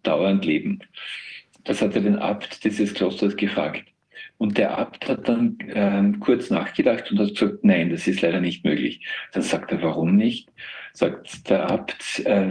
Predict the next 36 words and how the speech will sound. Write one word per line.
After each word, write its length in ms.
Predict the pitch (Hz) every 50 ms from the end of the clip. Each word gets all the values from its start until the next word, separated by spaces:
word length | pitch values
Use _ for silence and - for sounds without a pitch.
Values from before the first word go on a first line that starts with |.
| 85 -
weil 380 | 87 78 80 87 101 117 113
die 340 | - - 104 95 95 95 92
westlichen 640 | 78 87 - - - - - - 110 104 - 110 98
Menschen 500 | 87 71 - - - - - 104 104 98
nicht 320 | 95 95 95 - - -
sterben 480 | - - 80 73 76 - - 90 87 -
können. 540 | - - 78 76 - - - - - - - - - - _ _ _ _ - - - _ -
Die 100 | 107 101
leben 460 | 95 92 98 113 - - 107 98 -
alle 260 | - 82 87 95 95
viel 240 | - - - - -
zu 120 | - -
lang 420 | - - - 175 202 - - - - - - - - - - -
und 220 | 107 101 98 -
g-, 140 | - 107 -
hängen 380 | - 107 - 104 - 127 117 113
so 180 | - - 123
am 120 | 113 113 -
Leben, 360 | - 85 82 87 - - 107
dass 180 | 98 - -
sie 80 | 98 98
nicht 240 | 98 98 - - -
sterben 360 | - 82 80 82 87 82 78
können. 340 | - - - - - - - - - - - - - - -
Und 200 | - - 95 -
das 140 | - 190 -
können 340 | - 107 104 120 117 113 107
wir 120 | 107 104
nicht 400 | 104 110 117 117 - - - -
finanzieren, 840 | - - - - 107 101 98 95 95 - - 120 127 131 113 90 80
das, 480 | 80 85 - - - - - - - - -
ähm, 640 | 90 90 87 85 90 90 87 87 87 95 - - -
sozusagen 480 | - - - - - - 92 87 87 82
dieses 420 | - - - 80 69 - - - - - - - - - - - -
quälende, 720 | - 101 90 95 101 98 92 87 - 90 85 90 90 87 - - -
ähm, 580 | - 87 87 87 90 87 87 87 90 90 -